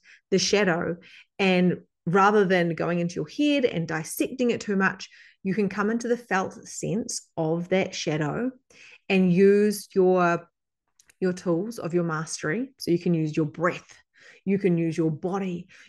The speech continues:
you can use your senses. And this is where mediumship mastery comes into it, right? This is why I teach mediumship, and my signature program is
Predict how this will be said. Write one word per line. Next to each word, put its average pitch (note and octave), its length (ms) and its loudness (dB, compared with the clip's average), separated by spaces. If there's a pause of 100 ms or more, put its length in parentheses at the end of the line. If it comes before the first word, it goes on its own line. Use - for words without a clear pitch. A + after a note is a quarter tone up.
you G3+ 140 4
can F#3+ 200 4
use F3 300 6
your F#3+ 160 2
senses. F3+ 760 -2
And F3+ 120 0
this G#3 160 -2
is G#3+ 100 -2
where F3+ 260 4
mediumship F3 600 0
mastery D#3+ 520 -4
comes D3 280 -10
into C3 280 -6
it, A2 100 -6
right? D#3 260 -2
This A3 140 4
is A#3 140 4
why E3+ 300 4
I F3+ 60 4
teach F3+ 400 -2
mediumship, F3 680 0
and E3 100 -4
my E3+ 200 -2
signature F3+ 480 -6
program E3+ 560 -2
is E3 420 -4